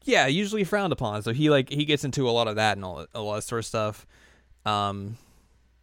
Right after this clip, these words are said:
so that, and he was, like, a former, he basically studied under the third Hokage and then basically split from him 'cause he was doing all this, like, real shady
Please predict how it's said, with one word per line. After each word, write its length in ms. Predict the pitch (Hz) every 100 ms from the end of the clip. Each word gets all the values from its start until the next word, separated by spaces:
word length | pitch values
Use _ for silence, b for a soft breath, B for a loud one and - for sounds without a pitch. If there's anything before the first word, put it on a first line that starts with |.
| _ _ _ _ _ _ _ _ _ _ -
so 140 | 110
that, 260 | 107 98 101
and 160 | 110
he 100 | 120
was, 140 | 123 117
like, 260 | 110 101 -
a 80 | 120
former, 720 | - 113 107 104 101 98 113 -
he 140 | - 120
basically 420 | 117 117 110 101 104
studied 340 | - 113 113
under 220 | 110 107 101
the 80 |
third 180 | 120 107
Hokage 480 | 110 117 104 107 104
and 80 | 101
then 140 | 101
basically 280 | 104 101 -
split 480 | - 107 104 107 - b b b b
from 240 | - 110 107
him 200 | 104 104
'cause 200 | 110 107
he 80 |
was 120 | 104 101
doing 240 | 107 104
all 120 | 101
this, 160 | 104 107
like, 100 | 107
real 240 | 110 107
shady 320 | 107 107 104